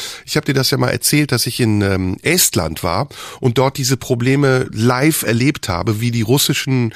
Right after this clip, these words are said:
äh, die russische Minderheit, die dort lebt, auch noch von den Esten, Esten sehr, ähm, argwöhnisch, ja fast aggressiv behandelt wird. Und das ist ein tatsächlich existierendes Problem, was sich ja jetzt auch ein bisschen nach Deutschland verlagert hat im Rahmen dieser Krise,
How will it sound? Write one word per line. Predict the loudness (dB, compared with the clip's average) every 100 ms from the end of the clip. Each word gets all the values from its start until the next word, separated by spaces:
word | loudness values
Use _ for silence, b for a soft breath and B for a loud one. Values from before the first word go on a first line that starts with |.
| B B B
äh, | 0 2 2
die | -2 -10 -6 -2
russische | 2 2 2 2 4
Minderheit, | 6 6 4 2 0 0
die | -2
dort | 0 -2 0
lebt, | -2 -2 -2
auch | -2 -2
noch | -4
von | -2 -2
den | 0
Esten, | 0 -2 0 0 0 B B B B
Esten | 0 0 0 0 2
sehr, | 4 4 2
ähm, | 0 0 0 -4 B B B -4
argwöhnisch, | -2 -2 -2 2 2 4 4 2 0
ja | 0 0
fast | 0 0
aggressiv | -2 -2 0 2 4 2 0 0
behandelt | -2 0 0 -2 0
wird. | 0 2
Und | 0
das | 0
ist | 2 0 0
ein | -2 0
tatsächlich | -2 0 -2 -2 -4
existierendes | -2 -2 0 2 2 -2
Problem, | -2 0 2 2 2 B B B
was | -2 -2
sich | 0
ja | 0
jetzt | 0 0
auch | -2
ein | -2
bisschen | 0 0
nach | 0 0
Deutschland | 0 0 -2 -2
verlagert | 0 0 0 0 -2
hat | -2
im | -2 0 0
Rahmen | 0 0 0
dieser | 0 0
Krise, | -2 -2 0 2